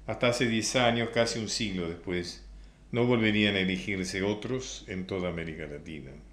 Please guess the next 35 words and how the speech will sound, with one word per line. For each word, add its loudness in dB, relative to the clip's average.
Después 2
impusieron 0
un 0
gobierno 4
doblegado 4
y -2
sumiso -4
que -4
contrajo 0
en 0
Londres 0
una -2
deuda 0
de -4
tres -6
millones -4
de -6
libras -6
esterlinas, -6
de 0
las 4
cuales 4
no 2
llegó 2
al 2
Paraguay 4
ni 2
un 0
solo 0
maravedí, 0
según -4
lo 2
investigado 2
y -2
denunciado 0